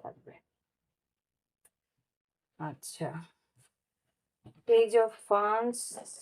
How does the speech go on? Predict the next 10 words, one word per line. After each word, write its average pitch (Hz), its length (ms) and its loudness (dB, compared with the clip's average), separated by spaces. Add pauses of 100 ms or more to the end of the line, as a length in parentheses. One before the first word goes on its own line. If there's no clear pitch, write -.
(140)
ni-, 190 300 -2 (260)
King 220 200 -4 (140)
of 208 100 -12 (120)
Wands 220 440 -6 (840)
আর 226 100 4 (320)
Nine 196 280 2
of 233 80 -8 (100)
Wands 214 300 0 (280)
রিভার্স 196 420 8 (140)
এসছে। - 300 -14